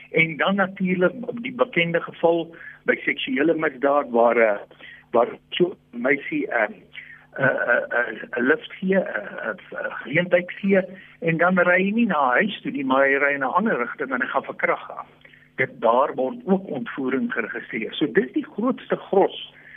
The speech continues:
van ons ontvoering. So as ons verkrachting toeneem, as ons met, eh, eh, motorkapings toeneem,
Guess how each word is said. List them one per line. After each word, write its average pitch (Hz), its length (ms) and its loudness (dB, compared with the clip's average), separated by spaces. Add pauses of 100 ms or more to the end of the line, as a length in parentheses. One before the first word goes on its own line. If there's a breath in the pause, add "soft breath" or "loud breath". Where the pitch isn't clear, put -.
(260 loud breath)
van 165 160 2
ons 147 120 -4
ontvoering. 185 520 4
So - 120 2
as 135 120 0
ons - 240 -14
verkrachting 170 680 -2
toeneem, 196 460 2 (460 loud breath)
as - 220 0
ons - 520 -10 (460 soft breath)
met, 185 240 2
eh, 127 340 0 (300)
eh, 110 480 4
motorkapings 185 1000 2
toeneem, 175 500 2